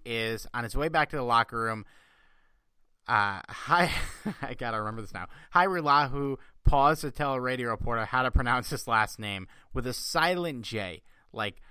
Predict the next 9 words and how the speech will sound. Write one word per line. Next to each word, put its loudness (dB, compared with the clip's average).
"Hairulahu," 2
he -10
explained, -8
with -8
a -6
nary 2
trace 2
of -2
impatience -2